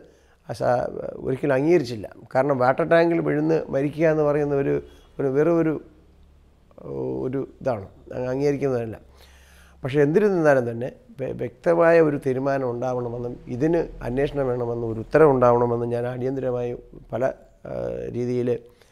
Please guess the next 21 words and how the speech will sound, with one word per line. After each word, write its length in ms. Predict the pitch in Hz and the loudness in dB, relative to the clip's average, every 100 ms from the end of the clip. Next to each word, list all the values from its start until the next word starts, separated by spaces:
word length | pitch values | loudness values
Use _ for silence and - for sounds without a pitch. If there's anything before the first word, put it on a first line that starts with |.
| _ - | _ -10
കമ്മീഷൻ 340 | 123 127 117 | -4 -4 -4
ആവശ്യപ്പെടുകയും 680 | 117 120 117 123 127 110 120 _ _ _ _ _ _ _ _ _ _ _ _ _ _ _ _ _ _ | -6 -4 -6 -8 -8 -10 -12 _ _ _ _ _ _ _ _ _ _ _ _ _ _ _ _ _ _
ഇത്, 260 | 135 143 185 185 170 | -2 2 4 4 2
ഉ-, 480 | - 151 147 143 139 | 0 2 4 4 4
ഛത്തീസ്ഗഡിലെ 840 | 143 123 185 - 185 175 170 160 - | 2 2 -2 0 0 2 4 4 0
ജില്ലാ 280 | 127 147 165 | -4 0 4
ആശുപത്രിയോട് 640 | 160 156 156 156 143 147 | 4 2 -2 -2 -2 -2
പല 160 | 135 139 | -2 0
പ്രാവശ്യം 360 | 139 135 120 123 | 2 0 0 -4
ആവശ്യപ്പെട്ടു 440 | 117 113 135 - - _ - | -6 -8 -14 -20 -20 _ -8
എന്തുകൊണ്ടാണ് 560 | 127 127 143 131 127 123 | -6 -2 -2 0 -2 -2
ഇത് 80 | |
അഴിവിയതെന്ന്. 580 | 123 120 117 117 101 - - - _ - | -4 -4 -4 -6 -8 -12 -20 -20 _ -6
എന്നിട്ടും 420 | 131 156 - 160 - - - - | 0 2 2 0 -6 -12 -20 -10
ജില്ലാ 220 | 135 151 | -2 2
ആശുപത്രി, 520 | 156 151 156 156 156 156 - - - - | 2 2 -4 -4 -2 -4 -4 -12 -18 -6
ഏ, 80 | 135 | -2
ഇതിന് 320 | 131 135 151 | -2 0 0
റിപ്പോർട്ട് 300 | 131 131 147 | 0 -2 -2
കൊടുക്കാത്തത് 460 | 147 139 147 143 135 | 0 -2 -4 -4 -4
കൊണ്ട് 260 | 131 131 | -2 -2